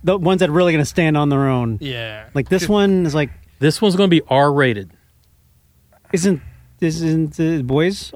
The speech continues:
Speaker 1: R-rated?
Speaker 3: I don't think so. I think it's
Speaker 1: No,
Speaker 3: P G.
Speaker 1: there's
Speaker 2: It
Speaker 1: no,
Speaker 2: has to be
Speaker 1: yeah,
Speaker 2: R-rated.
Speaker 1: there's
Speaker 2: They had
Speaker 1: no
Speaker 2: a
Speaker 1: way.
Speaker 2: painter wrap around a guy's neck through a
Speaker 1: <laughs>
Speaker 2: window.
Speaker 1: They have blood
Speaker 2: It was almost as
Speaker 1: splattering.
Speaker 2: long as mine. It has to be. <laughs> It has
Speaker 3: An
Speaker 2: to be
Speaker 3: R-rated
Speaker 2: R-rated.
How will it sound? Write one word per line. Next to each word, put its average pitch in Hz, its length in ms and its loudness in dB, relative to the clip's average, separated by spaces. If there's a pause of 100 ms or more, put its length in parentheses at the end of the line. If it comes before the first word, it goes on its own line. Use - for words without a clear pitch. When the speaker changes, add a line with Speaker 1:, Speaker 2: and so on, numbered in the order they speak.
Speaker 1:
R-rated? 190 520 -4
Speaker 3:
I 120 60 -6
don't 143 200 -2
think 160 200 0
so. 117 160 0
I 113 40 -2
think 147 180 -4
it's 196 120 0
Speaker 1:
No, 180 280 4
Speaker 3:
P 151 80 4
G. 185 60 4
Speaker 1:
there's 180 140 4
Speaker 2:
It 202 40 4
Speaker 1:
no, 214 60 4
Speaker 2:
has 247 260 2
to 220 100 0
be 233 80 4
Speaker 1:
yeah, 202 100 6
Speaker 2:
R-rated. 190 440 4
Speaker 1:
there's 285 160 4
Speaker 2:
They 214 80 6
had 262 140 4
Speaker 1:
no 254 260 2
Speaker 2:
a - 40 4
Speaker 1:
way. 233 160 4
Speaker 2:
painter 208 540 4 (300)
wrap 214 320 2
around 220 280 2
a 208 60 4
guy's 196 320 2
neck 185 360 0
through 185 280 2
a 160 60 4
Speaker 1:
<laughs> 175 80 2
Speaker 2:
window. 214 260 2
Speaker 1:
They 208 100 4
have 202 320 2
blood 180 300 4
Speaker 2:
It 196 80 6
was 240 100 4
almost 277 300 6
as 185 60 0
Speaker 1:
splattering. 185 140 2
Speaker 2:
long 220 200 4
as 165 140 -2
mine. 190 320 2
It 175 60 0
has 220 360 0
to 156 140 -6
be. 156 360 -2
<laughs> - 60 -14 (500)
It 170 260 2
has 226 160 2
Speaker 3:
An 202 60 2
Speaker 2:
to 139 80 -4
be - 60 0
Speaker 3:
R-rated 226 400 6
Speaker 2:
R-rated. - 60 2